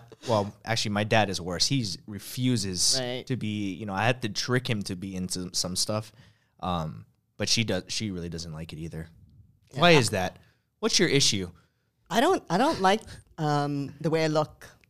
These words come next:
Speaker 2: on camera. You know, I don't, I don't like pictures. And then I don't think I sound good. You know, I don't think, like, I have a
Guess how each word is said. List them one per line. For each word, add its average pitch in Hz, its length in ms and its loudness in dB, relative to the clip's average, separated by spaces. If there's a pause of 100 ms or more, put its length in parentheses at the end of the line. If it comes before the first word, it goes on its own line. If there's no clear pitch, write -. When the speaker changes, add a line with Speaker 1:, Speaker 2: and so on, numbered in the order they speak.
(340)
Speaker 2:
on 143 140 -2
camera. 131 600 -2
You 185 140 -8
know, 277 80 2
I 196 140 6
don't, 330 200 0
I 226 60 2
don't 320 100 2
like 403 140 -2
pictures. 117 680 -4 (320)
And 175 100 0
then 220 120 6
I 247 80 10
don't 285 160 4
think 254 100 2
I 208 60 4
sound 165 500 4
good. 127 380 -2
You 156 60 -6
know, 151 100 -6
I 151 100 -4
don't 185 220 -4
think, 170 140 -8
like, 143 140 -4
I 147 40 -4
have 135 100 -4
a 123 160 -6